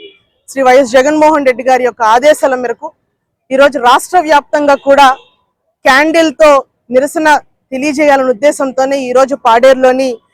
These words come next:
ఈ కార్యక్రమం చేపట్టడం జరిగింది. దాదాపుగా ఇరవై ఆరు మంది, ఎందుకంటే ఎంతో ఆనందంగా వాళ్ళ కుటుంబాలతో విహారయాత్రకు వెళ్ళి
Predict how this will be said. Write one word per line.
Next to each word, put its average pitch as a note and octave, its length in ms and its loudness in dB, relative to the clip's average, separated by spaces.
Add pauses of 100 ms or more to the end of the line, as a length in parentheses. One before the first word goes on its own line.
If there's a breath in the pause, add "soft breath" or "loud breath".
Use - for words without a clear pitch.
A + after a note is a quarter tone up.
(180)
ఈ G3+ 60 -10
కార్యక్రమం B3+ 560 -2
చేపట్టడం A#3+ 520 -4
జరిగింది. A3 360 -8 (1400)
దాదాపుగా E4 540 2
ఇరవై C#4+ 340 2
ఆరు C#4 180 4
మంది, C4+ 300 -2 (440)
ఎందుకంటే D4+ 380 -4
ఎంతో C#4+ 280 0 (460)
ఆనందంగా D4 640 0
వాళ్ళ C4 200 0
కుటుంబాలతో C4+ 720 -2 (680)
విహారయాత్రకు D4+ 800 2
వెళ్ళి C4+ 380 0